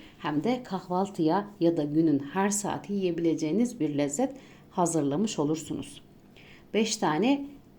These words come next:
biber kullanacağım. Biberleri doğruyorum. Malzeme miktarını çoğaltarak daha fazla miktarda tarifi hazırlayabilirsiniz. Ben üç kişiye yetebilecek kadar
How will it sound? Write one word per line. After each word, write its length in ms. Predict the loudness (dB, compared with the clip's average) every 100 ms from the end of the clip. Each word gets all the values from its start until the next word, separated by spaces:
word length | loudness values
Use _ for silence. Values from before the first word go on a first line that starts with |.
| -20 -2
biber 360 | 2 4 4 2
kullanacağım. 720 | 2 4 4 2 2 4 4
Biberleri 580 | 4 4 2 2 2 2
doğruyorum. 460 | 2 2 2 -2 -10 -20 -20 -20 -20 -20 -20 -20 -20 -20 -20 -20 -20 -20 -20 -20 -20 -20 -20 -20 -20 -20 -20 -20 -20 -20 -20 -20 -20 -20 -10 2
Malzeme 480 | 4 6 8 10
miktarını 720 | 8 6 4 4 6 8 6 6
çoğaltarak 840 | 0 2 0 0 0 -2 -2 -6
daha 240 | -6 -4 -4
fazla 420 | 2 2 2 0
miktarda 840 | 2 0 0 0 2 2 0 0 -4 -20 -20 -20 -6
tarifi 720 | 0 2 0 0 0 0 -2 -6
hazırlayabilirsiniz. 1300 | -6 -4 -4 -2 -2 0 0 0 -2 -6 -6 -8 -14 -20 -8
Ben 320 | -2 0 -2 -4 -18 -20 -2 4
üç 220 | 4 6
kişiye 380 | 4 6 6 8
yetebilecek 960 | 6 4 -2 0 4 4 6 4 2
kadar 420 | -2 0 0 0